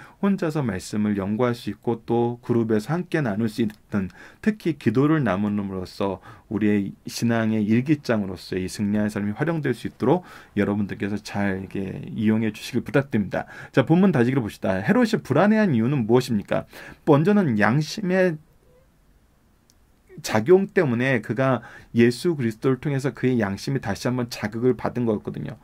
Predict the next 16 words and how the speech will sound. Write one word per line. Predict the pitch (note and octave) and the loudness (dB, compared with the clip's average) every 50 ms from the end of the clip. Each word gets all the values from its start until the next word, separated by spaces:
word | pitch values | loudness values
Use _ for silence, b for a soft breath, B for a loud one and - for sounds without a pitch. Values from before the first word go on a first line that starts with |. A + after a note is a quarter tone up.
| B B B B B B B | B B B B B B B
그러나 | - F#3+ G#3+ G#3+ E3 B2+ B2+ B2+ B2 G#2+ G2 - - b b b b b - | 2 4 4 4 4 4 2 2 2 0 -2 -6 -14 b b b b b 2
그가 | - F3+ F3 A3 A3 G#3 F3+ C#3+ A2 - - - - _ _ _ _ _ _ _ - - _ _ - - _ _ _ _ _ _ _ - _ _ _ _ _ _ _ - - | 2 4 4 6 6 6 4 2 0 -2 -6 -12 -20 _ _ _ _ _ _ _ -20 -20 _ _ -20 -20 _ _ _ _ _ _ _ -20 _ _ _ _ _ _ _ -6 2
그 | - D3 F3+ F3+ | 4 4 4 4
본질적인 | - - C3 C3+ C#3 G3 G#3 G#3 - - D3 C#3+ C#3 C3 | 4 2 2 4 4 2 0 0 -2 -4 -2 -2 -2 -2
것은 | A2+ G2+ - - B2+ A#2+ G#2 | -2 -2 -4 -4 -6 -2 0
무엇이냐면 | A2 A2 A2 - - A2 G#2+ A2 G#2+ G#2 | 0 0 0 0 -2 -2 0 0 0 0
바로 | G2+ G#2 G#2+ | 0 -2 -2
하나님을 | - F3+ F#3 G3+ F#3+ E3+ D#3+ D#3 D3+ D3+ C#3+ | -2 -2 0 0 0 0 0 0 -2 -2 -4
두려워하는 | - - A2+ A2+ B2+ C3+ C#3+ C#3+ C3+ | -4 -4 -2 0 0 0 0 0 -2
마음이 | A#2+ G#2+ G2+ G2+ G#2+ A2+ | -2 -2 -2 -2 -2 -2
아직 | G#2+ G#2+ G#2 - A2 G#2 F#2 | -2 -4 -4 -6 -6 -6 -4
남아 | F#2+ F#2+ G2+ A2 | -2 -2 0 0
있었던 | A2 G#2 - A#2 G#2+ - - C3 A2+ | 0 -2 -2 -4 -6 -4 -4 -4 -4
거예요. | G#2+ G#2 F#2+ - B B B B B B B B | -4 -4 -6 -8 B B B B B B B B
그러나 | - F3 F3 D#3+ C#3+ C3+ C3 B2+ A#2+ G#2 G2+ B B B B B B | 2 4 4 6 6 4 4 4 2 0 -2 B B B B B B
이들이 | - D3+ F#3 G#3 D#3 C#3+ B2+ A2+ A#2 B2 B2 A#2 G2+ | 0 2 4 4 4 2 2 2 2 2 2 2 0